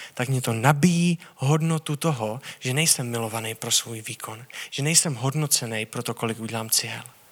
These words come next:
za den. Dává mě to hodnotu toho, že jsem milovaný. Dává mě to hodnotu toho, že Pán Bůh ve mně věří. Vím, že nebude jiný moment, kdyby mě Pán Bůh miloval víc než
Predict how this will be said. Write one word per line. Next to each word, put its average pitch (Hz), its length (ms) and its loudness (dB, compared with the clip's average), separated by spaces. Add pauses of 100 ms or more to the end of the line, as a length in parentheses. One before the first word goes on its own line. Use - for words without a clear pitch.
(140)
za 117 160 2
den. 120 280 -8 (1160)
Dává 131 260 6
mě 131 220 6
to 120 120 4
hodnotu 139 720 2 (380)
toho, 113 480 4 (200)
že 120 160 0
jsem 113 220 2
milovaný. 110 600 -2 (1600)
Dává 135 220 6
mě 135 180 6
to 123 80 4
hodnotu 143 440 6
toho, 135 220 4
že 131 140 4
Pán 127 240 4
Bůh 123 160 2
ve 123 100 4
mně 120 180 2
věří. 117 400 -4 (480)
Vím, 135 140 0
že 139 200 2
nebude 156 580 2 (280)
jiný 143 320 4
moment, 127 340 2
kdyby 117 280 -8
mě 117 140 -6
Pán 117 240 -4
Bůh 113 160 -14
miloval 110 400 -8
víc 120 400 -4
než 117 460 2